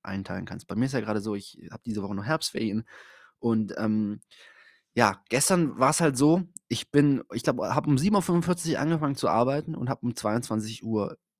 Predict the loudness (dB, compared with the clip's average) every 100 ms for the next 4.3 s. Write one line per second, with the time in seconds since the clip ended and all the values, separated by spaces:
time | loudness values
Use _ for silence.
0 | -4 -2 -4 -4 -6 -6 -8 -10 -12 _
1 | -6 -2 -2 -2 -4 -2 -2 0 -2 -4
2 | -10 -10 -10 -8 -8 -8 -10 -8 -6 -6
3 | -6 -4 -2 -4 -4 -4 -4 -4 -6 -6
4 | -10 -10